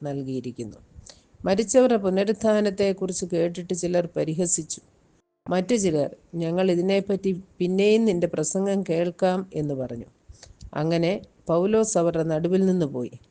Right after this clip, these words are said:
ചില പുരുഷന്മാർ അവനോട് ചേർന്ന് വിശ്വസിച്ചു. പൗലോസിൻ്റെ പ്രസിദ്ധമായ അഥേനയിലെ പ്രസംഗത്തിൻ്റെ അവസാന ഭാഗമാണ്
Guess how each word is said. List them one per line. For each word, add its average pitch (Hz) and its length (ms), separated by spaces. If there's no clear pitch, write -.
ചില 247 280
പുരുഷന്മാർ 156 800
അവനോട് 156 440
ചേർന്ന് 143 600
വിശ്വസിച്ചു. 123 680
പൗലോസിൻ്റെ 180 760
പ്രസിദ്ധമായ 170 1080
അഥേനയിലെ 180 760
പ്രസംഗത്തിൻ്റെ 156 960
അവസാന 214 580
ഭാഗമാണ് 175 800